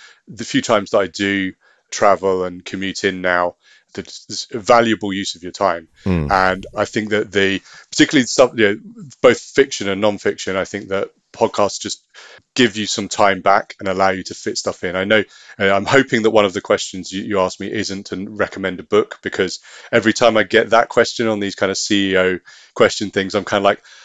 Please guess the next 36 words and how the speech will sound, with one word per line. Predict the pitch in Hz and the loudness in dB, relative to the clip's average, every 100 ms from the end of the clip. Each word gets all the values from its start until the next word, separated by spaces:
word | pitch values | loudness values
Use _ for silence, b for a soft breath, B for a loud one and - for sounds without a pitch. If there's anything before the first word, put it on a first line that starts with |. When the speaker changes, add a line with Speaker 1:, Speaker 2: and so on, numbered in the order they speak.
| B B - | B B 2
Speaker 1:
after | 117 - | 2 2
a | 107 | 2
day | 120 | 4
working, | 110 110 101 104 | 6 4 2 0
I | 98 | 0
don't | 107 104 113 | 2 0 0
read | 101 98 - | 0 0 -2
business | 95 98 | -4 -6
books. | - 110 - | -2 -2 -2
I | 104 | -4
don't | - 98 104 | 0 0 -2
enjoy | 90 101 101 | -6 -2 -2
reading | 95 98 95 90 | -2 -4 -6 -6
business | 95 98 | -8 -8
books. | - 104 104 | -8 -8 -8
It's | 117 - | -10 -8
like, | 98 92 | -6 -4
I | 101 | -4
need | 90 95 87 | -4 -8 -8
to | - | -10
switch | - 95 - | -8 -8 -4
off. | 92 - | -4 -4
And | 101 90 - | -6 -6 -6
so | - 95 90 B B B | 0 0 -2 B B B
with | 120 117 | 0 2
a | |
podcast, | - 139 - 101 95 | 4 2 4 2 2
I | 104 | 0
kind | 117 104 | 0 0
of | |
feel | - 104 | 0 0
like | 101 | 0
if | 113 107 | -2 2
I'm | 110 110 | 2 2
listening | 107 - 98 | -2 -4 -8
to | - 107 92 | -4 -2 0